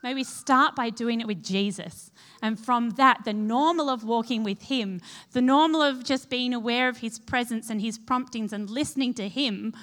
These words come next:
will become normal for us to stop in the moments with people and do that too.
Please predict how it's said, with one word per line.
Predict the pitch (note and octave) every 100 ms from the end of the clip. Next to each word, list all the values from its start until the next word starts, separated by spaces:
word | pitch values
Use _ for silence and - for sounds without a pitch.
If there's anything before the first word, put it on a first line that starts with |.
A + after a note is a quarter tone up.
| - - -
will | B3
become | A3+ B3+ C4 A#3+
normal | A#3+ B3+ D4
for | C#4 A#3
us | A3
to | A#3
stop | - - C4 A#3
in | A3+
the | G#3
moments | G#3 G#3+ A3 A3
with | G3
people | - A3 A#3 F#3+
and | F#3+
do | F#3 F3+
that | E3+ -
too. | - F3+ D#3